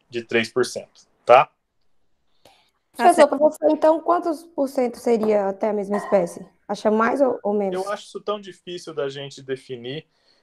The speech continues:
Speaker 1: Eu acho que a gente não, é, é, podia, pode trabalhar aqui com, com, é, unidades taxonomicamente relevantes ao invés de espécies.
Speaker 2: Ah.
Speaker 1: Porque, assim, ah, pra começar, que espécie é um conceito altamente abstrato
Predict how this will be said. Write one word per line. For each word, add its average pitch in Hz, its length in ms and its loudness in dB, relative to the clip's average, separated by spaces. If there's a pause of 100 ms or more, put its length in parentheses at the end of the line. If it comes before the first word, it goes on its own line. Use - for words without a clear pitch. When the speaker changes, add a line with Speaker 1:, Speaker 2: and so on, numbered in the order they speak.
(100)
Speaker 1:
Eu 131 160 4
acho 156 160 4
que - 60 -10
a 165 60 -6
gente 170 260 -18
não, 165 320 -12
é, 139 320 -8
é, 135 40 -6 (120)
podia, 147 320 -6 (160)
pode 151 240 -4
trabalhar 143 640 -2
aqui 156 420 -16
com, 165 520 -14
com, 143 760 -12 (840)
é, 123 640 6
unidades 143 560 2
taxonomicamente 151 1040 -6
relevantes 143 800 -8
ao 135 120 -6
invés 127 460 -6
de 143 140 -20
espécies. - 640 -8 (100)
Speaker 2:
Ah. - 640 -10
Speaker 1:
Porque, 220 380 -2
assim, 135 360 -6 (440)
ah, 127 480 -2 (240)
pra 196 100 0
começar, 220 420 0
que 226 80 -14
espécie 196 500 -2
é 180 40 -4
um 180 140 -8
conceito 165 500 -6
altamente 165 460 -2
abstrato - 640 -6